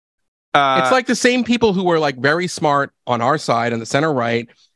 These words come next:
Speaker 2: who, for whatever reason, decided to sort of go along and say, "You know what? There were so many irregularities with the election and kind of understand the January." So there are plenty of people who did that. And what was the point of that? It was just to make these people who wanted to believe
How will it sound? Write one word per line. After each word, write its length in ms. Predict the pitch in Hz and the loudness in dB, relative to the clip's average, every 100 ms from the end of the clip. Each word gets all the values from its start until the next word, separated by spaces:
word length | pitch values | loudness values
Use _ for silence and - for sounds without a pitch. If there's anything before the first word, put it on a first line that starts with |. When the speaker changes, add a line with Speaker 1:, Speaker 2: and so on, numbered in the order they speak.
| _ - | _ -4
Speaker 2:
who, 300 | 139 131 131 - _ _ - | -2 -2 -6 -16 _ _ -4
for 120 | 127 | -2
whatever 340 | 117 123 180 | 0 0 0
reason, 340 | 170 139 135 139 | 0 0 0 -2
decided 400 | 123 123 117 113 | -2 -2 0 -4
to 80 | 113 | -6
sort 200 | - 110 | -4 -6
of 100 | 107 | -4
go 200 | 117 143 | -2 0
along 280 | 135 120 123 | 0 -2 -2
and 100 | 120 | -2
say, 140 | 151 | -2
"You 140 | 156 | 0
know 120 | 170 165 | 0 0
what? 180 | 156 | -2
There 80 | 139 | -4
were 80 | 135 | -6
so 140 | - | -6
many 160 | 196 175 | -4 -2
irregularities 680 | 135 131 127 123 123 123 113 | -2 -2 0 0 -2 -4 -8
with 120 | 113 | -10
the 100 | 117 | -8
election 520 | 117 156 - 143 131 - - - | -6 -8 -6 -6 -8 -10 -20 -16
and 140 | - 113 | -10 -4
kind 180 | 139 139 | 0 0
of 80 | |
understand 460 | 131 127 - 120 120 | 0 -2 -4 -2 -2
the 60 | 113 | -2
January." 300 | 117 123 143 | -4 -4 -6
So 80 | |
there 80 | 196 | -4
are 40 | 185 | -4
plenty 300 | - 277 269 | -2 0 0
of 80 | |
people 200 | 240 214 | -2 -2
who 100 | 160 | -2
did 220 | 143 165 135 | 0 -2 0
that. 280 | 113 123 - - - _ | -2 -4 -6 -20 -20 _
And 160 | 175 175 | -2 0
what 120 | 226 | 0
was 120 | 240 | -2
the 80 | - | -4
point 300 | - 156 156 | 0 2 2
of 40 | 123 | 0
that? 120 | 110 | -4
It 60 | 135 | -6
was 100 | 139 | -4
just 160 | 220 | -4
to 60 | - | -2
make 280 | 175 208 220 | 0 0 -2
these 180 | 196 175 | -6 -4
people 320 | 185 170 135 | -4 -2 -2
who 100 | 139 | -2
wanted 300 | 131 135 165 | 0 0 0
to 80 | 156 | -2
believe 600 | 143 135 143 131 110 | -2 -4 -2 -2 -4